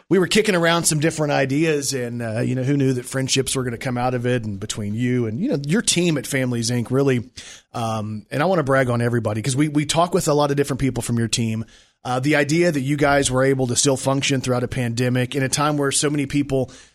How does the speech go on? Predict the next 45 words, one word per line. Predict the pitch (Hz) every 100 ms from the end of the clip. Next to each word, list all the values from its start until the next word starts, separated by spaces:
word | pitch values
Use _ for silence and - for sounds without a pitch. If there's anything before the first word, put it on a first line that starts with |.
| _
literally | 135 180 247 233 170 143
had | 139 143
different | 151 139 139 127
needs | 135 143 131
and | 127
maybe | 135 139
things | 131 135 131
popped | - 131 -
up | 127 123
in |
their | 117 107
lives | 110 123 127 131 117
and | 101 -
sadness | - 123 127 123 -
and | 104
depression | 98 - 131 131 127
and | 113 104
anxiety. | 104 101 117 127 127 127 127 - - _ -
Um, | 120 117 117 127 -
because | 190 226 156
we, | 208 175
um, | 170
so | - 196
many | 190
of | 170
us | 156
dealt | 165 139
with | 131
that, | 117 90 101
you | 113
know, | 123
with | 120 110
the | 104
loss | 107 131 131 131
of |
people | - 131 131 127
or | 113
the | 101
fear | - 139 135
of | 117
sickness | - 127 127 120 120 -
and | 110 104
displacement | 120 - 143 143 135 123
from | 113
jobs. | 117 123 123 127